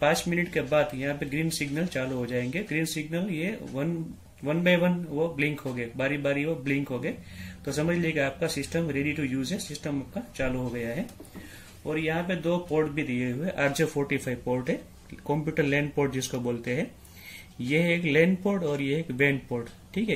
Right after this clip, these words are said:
इसके through आप आपका सिस्टम ऑनलाइन भी रख सकते हैं। इसका जो प्रोग्रामिंग है, आप अपने लैपटॉप या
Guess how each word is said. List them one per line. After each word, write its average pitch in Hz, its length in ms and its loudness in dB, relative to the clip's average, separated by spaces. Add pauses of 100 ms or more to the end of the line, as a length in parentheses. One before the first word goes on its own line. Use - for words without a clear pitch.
(120)
इसके 180 260 0
through 180 200 0
आप 170 160 6
आपका 156 260 -2
सिस्टम 175 440 0
ऑनलाइन 151 440 2
भी 170 140 2
रख 139 160 0
सकते 147 300 -2
हैं। 160 100 2
इसका 147 220 0
जो 139 140 0
प्रोग्रामिंग 147 540 -2
है, 160 180 4
आप 127 240 -4
अपने 139 220 -2
लैपटॉप 127 480 -2
या 143 160 0